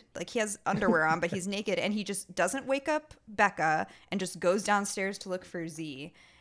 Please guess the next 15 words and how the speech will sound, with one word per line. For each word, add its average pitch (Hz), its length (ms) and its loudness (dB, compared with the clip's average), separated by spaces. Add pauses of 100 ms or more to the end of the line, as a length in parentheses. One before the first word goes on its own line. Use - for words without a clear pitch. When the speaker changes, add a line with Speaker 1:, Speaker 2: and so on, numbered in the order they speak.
(180)
Speaker 1:
And, 165 720 -4 (640)
um, 160 480 -2 (840)
l-, 185 60 -2 (440)
let's 453 280 -2 (100)
pause 156 420 2
before 196 220 -4
we 180 80 -2
get 180 200 -2
to, 185 100 -6
like, 170 160 -4
the 175 80 -8
ghost 170 280 -4
ship, 175 200 -4
but, 202 100 -6
like, 202 180 -4